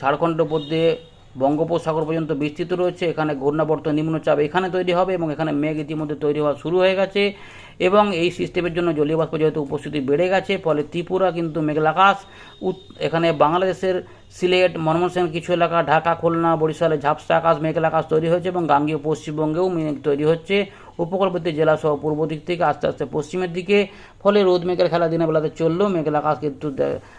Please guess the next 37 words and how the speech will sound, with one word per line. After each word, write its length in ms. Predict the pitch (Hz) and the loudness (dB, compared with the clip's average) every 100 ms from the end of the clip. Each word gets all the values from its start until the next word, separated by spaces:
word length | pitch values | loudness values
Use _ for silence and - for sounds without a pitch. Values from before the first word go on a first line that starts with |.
| - 147 | -6 -2
দেখা 200 | 147 160 | 0 2
যাবে। 300 | 147 131 127 | 2 2 2
তাই 180 | 143 | 2
রাত 180 | 143 147 - | 2 0 0
পর্যন্ত 200 | 165 151 | -2 0
সময়ের 200 | 165 165 | 0 0
মধ্যে 160 | 160 | 0
মেঘলা 220 | 160 160 | -2 -2
আকাশ 160 | 165 175 - | -2 -2 -2
থাকবে। 220 | 175 180 | 0 2
উত্তরবঙ্গের 520 | 175 165 180 175 170 | 0 0 0 0 0
জেলাগুলোতেও 460 | 170 165 175 175 202 | 0 0 0 0 0
মেঘলা 280 | 170 156 | 0 0
আকাশ 220 | 151 156 151 | 2 0 0
দেখা 180 | - 143 | -4 -2
যাচ্ছে, 200 | 151 156 | -2 -2
মেঘ, 220 | 147 147 151 | -4 -4 -6
আস্তে 220 | 135 - | -6 -6
আস্তে 140 | 143 147 | -6 -4
মেঘ 180 | 143 127 | -4 -2
তৈরি 200 | 147 165 | 0 2
হচ্ছে, 240 | 170 175 | 0 -2
কোথাও 260 | 165 165 165 | -4 -2 0
কম, 240 | 165 165 | 0 0
কোথাও 220 | 160 170 165 | 0 0 0
বেশি। 400 | 170 202 226 220 - - - | -2 -2 -2 -4 -16 -14 -2
এইখানের 400 | 160 160 196 190 | -2 0 -2 0
মধ্যেই 260 | 165 165 | -2 -2
কিন্তু 240 | 185 165 156 | -4 -4 -4
বৃষ্টিপাত 400 | 147 143 165 147 | -4 -2 -2 -2
বাড়বে 380 | 131 131 151 196 | 2 2 2 0
এবং 220 | 208 180 | 0 -2
বিহারের 460 | 135 143 160 160 | -4 0 0 0
দিকেও 220 | 151 170 151 | -2 -4 -2
থাকবে 280 | 139 139 | -2 -2
বৃষ্টিপাত। 600 | 135 151 147 147 135 131 185 | -2 -4 -6 -4 -2 -2 0
চলুন 260 | 175 135 | 2 0